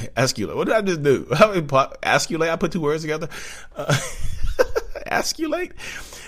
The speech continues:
I meant to say postulate, but I'm gonna just keep it simple. Say, I, I always ask people the question, ask themselves the question, um, did you go through it together, or did they put you through it? Because that distinction is extremely important.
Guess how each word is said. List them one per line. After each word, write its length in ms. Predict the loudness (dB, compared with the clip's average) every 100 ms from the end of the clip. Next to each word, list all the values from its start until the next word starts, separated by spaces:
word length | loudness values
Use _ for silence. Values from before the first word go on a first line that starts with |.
| -10
I 100 | -4
meant 180 | -2 -2
to 80 | 2
say 160 | 2
postulate, 640 | 4 6 6 4 0 0 0
but 60 |
I'm 80 | 0
gonna 120 | 0
just 100 | -4
keep 160 | -4 -4
it 60 | -4
simple. 240 | -6 -4
Say, 240 | -6 -6 -8 -14 -18 -16 -4
I, 80 | 0
I 80 | 2
always 340 | 4 2 2 0
ask 400 | 0 0 -4 -4
people 240 | -4 -4
the 80 | -4
question, 340 | -2 -2 0
ask 200 | -2 -2
themselves 440 | -4 -2 -2 -2 -8
the 80 |
question, 480 | -4 -2 -2 -6 -12 -12 -18 -16
um, 540 | -4 0 0 -2 -8 -10 -10 -10 -16 -18 -18 -18 -18 -14 2
did 220 | 2 4
you 80 | 0
go 180 | 0 0
through 160 | 0
it 60 | -2
together, 480 | -2 0 2 0 -4
or 100 | -6
did 220 | -4 -2
they 120 | -4
put 340 | -2 -4 -4 -8
you 120 | -10
through 280 | -8 -6 -8
it? 80 | -12 -12
Because 280 | -6 -6 -2
that 220 | -4 -4
distinction 520 | -8 -4 -6 -6 -8
is 240 | -8 -10 -10
extremely 540 | -10 -6 -6 -4 -6
important. 520 | -8 -8 -10 -10 -16